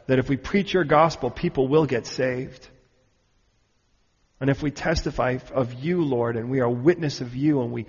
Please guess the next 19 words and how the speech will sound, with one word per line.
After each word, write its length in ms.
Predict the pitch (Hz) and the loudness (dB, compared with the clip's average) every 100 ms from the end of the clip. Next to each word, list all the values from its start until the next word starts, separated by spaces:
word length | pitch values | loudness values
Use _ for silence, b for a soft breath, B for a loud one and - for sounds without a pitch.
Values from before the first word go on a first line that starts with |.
| B B - | B B -2
then, 240 | 135 131 | 0 2
then 180 | 135 139 | 0 0
you 180 | 139 180 | 0 2
would 180 | 143 - | 0 -2
truly 440 | - 185 180 151 | -8 -2 0 0
bring 320 | 120 156 156 | 0 0 0
salvation. 760 | - 139 135 135 139 143 - 117 | 0 0 0 2 0 0 -6 -10
And 120 | 117 | -10
so, 120 | 123 | -8
Lord, 340 | 120 131 156 139 | -2 2 2 2
we 140 | 151 | -2
pray 340 | - 156 151 | -2 0 0
that 140 | 117 - | 0 -2
make 260 | 143 160 | -4 -2
us 160 | 135 - | -4 -4
ministers 480 | 143 170 - 139 123 | -4 -4 -4 -6 -6
of 120 | 120 | -8
your 100 | 113 | -8
gospel, 720 | 113 156 151 - - - 127 | 2 4 4 0 -10 -14 -16